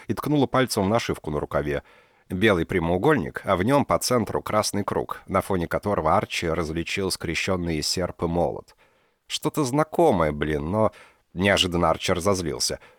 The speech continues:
Ему надоело чувствовать себя идиотом и терпеть насмешки этой... Динки этой, в общем. «Слушай, сам я вообще-то не местный, всю жизнь в маленьком поселке прожил, а сейчас вот в пути уже пару месяцев, между прочим, как раз в Белодар иду», — объяснил он.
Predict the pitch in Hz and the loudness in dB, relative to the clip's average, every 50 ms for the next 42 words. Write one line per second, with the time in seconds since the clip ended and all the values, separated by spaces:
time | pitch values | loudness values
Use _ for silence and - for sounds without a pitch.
0 | _ - 170 185 190 190 196 185 190 190 180 151 113 95 85 78 - 135 113 - | _ -2 0 2 4 4 4 4 4 4 4 6 4 4 4 2 0 0 -2 0
1 | - 104 104 - - 104 95 107 101 98 87 98 131 165 170 - - 78 76 87 | -2 -2 -2 -2 -2 0 2 4 4 4 4 2 2 0 0 0 0 0 0 0
2 | - 110 98 - - 147 - - 95 90 - 107 110 110 - - - 101 101 - | 0 -2 -2 0 -2 -2 0 0 0 0 0 0 -2 -2 -2 0 0 -2 0 0
3 | - 90 82 80 73 - - - - - - 69 78 85 104 165 165 110 - - | 0 0 0 0 -2 -6 -10 -14 -20 -18 -16 -14 -10 -2 2 4 4 4 2 0
4 | 82 73 67 - - 67 67 69 60 55 - - 65 64 - - - - - - | -4 -4 -4 -6 -8 -10 -8 -8 -6 -6 -6 -6 -6 -8 -12 -18 -20 -20 -20 -20
5 | _ _ _ _ _ _ _ _ _ _ _ _ _ - - - 131 120 98 85 | _ _ _ _ _ _ _ _ _ _ _ _ _ -6 -2 2 4 4 4 4
6 | - 69 58 - - - - 143 160 165 160 151 139 - - 151 - 156 139 147 | 2 0 -2 -4 -2 2 2 4 4 6 6 4 4 2 0 -2 0 2 2 4
7 | 156 165 156 123 - - - 69 - - - - 95 92 139 147 107 92 101 113 | 6 6 6 6 4 2 0 -4 -8 -6 -4 -2 0 2 2 2 2 2 4 4
8 | 120 117 107 - 110 104 - 117 110 - 160 160 - - - - 92 82 73 69 | 4 4 2 2 0 2 2 2 2 4 2 2 2 0 -2 -2 0 0 0 0
9 | 71 67 58 - - - - - _ - - - - - - - - - - - | -2 -4 -8 -10 -14 -20 -20 -20 _ -8 -4 -4 -4 -2 0 2 2 2 2 2
10 | - 80 67 - - - - _ _ _ - 120 - - 180 175 110 101 - - | 0 -2 -2 -2 -6 -16 -20 _ _ _ -2 0 4 4 6 6 6 4 4 4
11 | 110 117 110 95 87 80 73 - - - 80 67 - - _ - 78 90 95 87 | 4 4 4 4 2 2 0 -2 -2 -2 -4 -4 -4 -8 _ -4 -2 0 0 0
12 | 101 92 - 143 139 - 101 87 - 90 - 107 110 98 85 78 90 98 107 104 | 0 0 2 2 2 2 0 0 0 0 2 4 2 2 2 2 2 4 4 4
13 | 90 78 76 76 71 71 73 71 - - - - - - 78 78 76 76 - - | 4 2 2 2 0 -2 -2 -4 -4 -8 -14 -8 -4 -4 -2 -2 -4 -6 -6 -6
14 | 76 71 69 64 - | -6 -6 -6 -6 -8